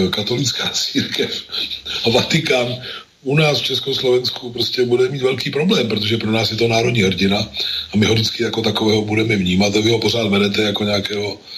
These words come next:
heretika a ještě hůř.“ A musím vám říci, Miroj, že ten Casaroli ztratil okamžitě glanc a dech a diskuze se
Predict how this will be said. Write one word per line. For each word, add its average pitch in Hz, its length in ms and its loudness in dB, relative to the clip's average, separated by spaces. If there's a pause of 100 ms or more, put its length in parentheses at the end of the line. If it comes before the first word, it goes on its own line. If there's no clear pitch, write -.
(260)
heretika 110 600 0
a 104 40 2
ještě 101 220 0
hůř.“ 95 500 -2 (420)
A - 80 0
musím 139 480 2
vám - 220 -2
říci, 156 420 -2
Miroj, 123 440 0 (380)
že 117 320 2
ten 117 280 0
Casaroli 151 680 2 (260)
ztratil 139 640 0
okamžitě 147 580 2
glanc 120 360 2
a 127 100 2
dech 101 420 0 (440)
a 101 100 0
diskuze 135 400 -2
se 120 200 -4